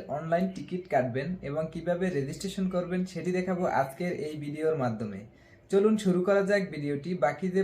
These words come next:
প্রসেসগুলো আছে সেগুলো দেখাবো আমি আমার মোবাইলের স্ক্রিন থেকে। মোবাইলের স্ক্রিনে আসার পরে চলে যাবেন আপনার Google Chrome-এ। Google Chrome-এ আসার পরে এখানে গিয়ে সার্চ করবেন ডব্লিউ ডব্লিউ ডট জি ও বি সি বি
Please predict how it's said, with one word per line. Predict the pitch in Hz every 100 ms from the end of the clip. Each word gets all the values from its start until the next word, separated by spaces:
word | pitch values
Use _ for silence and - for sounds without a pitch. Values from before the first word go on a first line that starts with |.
| 190
প্রসেসগুলো | 190 190 180 196
আছে | 185 135 170
সেগুলো | 175 170 170 185
দেখাবো | 175 156 160 160
আমি | 156 151 165
আমার | 175 180
মোবাইলের | 151 143 156 180 - 143
স্ক্রিন | - 175
থেকে। | - 131 98 - - _ _ - - -
মোবাইলের | 143 151 170 185 202 190 143
স্ক্রিনে | 135 - 165 165 -
আসার | 131 147 143 139
পরে | 117 135
চলে | 139 131 139
যাবেন | 151 151 151
আপনার | 139 143 143 120
Google | 113 131 135
Chrome-এ। | 107 107 143 120
Google | 120 143
Chrome-এ | 156 160 160 151
আসার | 127 139
পরে | 135 123 117
এখানে | 113 131 131
গিয়ে | 131 139 147
সার্চ | 131 117 113 -
করবেন | 113 127 131
ডব্লিউ | 117 117 123 127
ডব্লিউ | 127 131 113
ডট | 110 113 - 104
জি | 117 123 131
ও | 131
বি | 117 113 127 135
সি | - 113 117 165 - _ _ _ - - 113 113
বি | 139 156